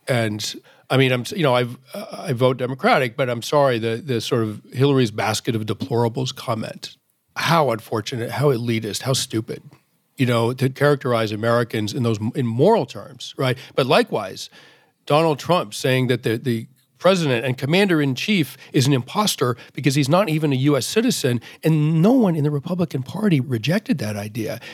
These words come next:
And keep in mind, we were in the middle of two wars.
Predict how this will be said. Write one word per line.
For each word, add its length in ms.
And 140
keep 200
in 80
mind, 280
we 140
were 40
in 60
the 80
middle 160
of 80
two 180
wars. 640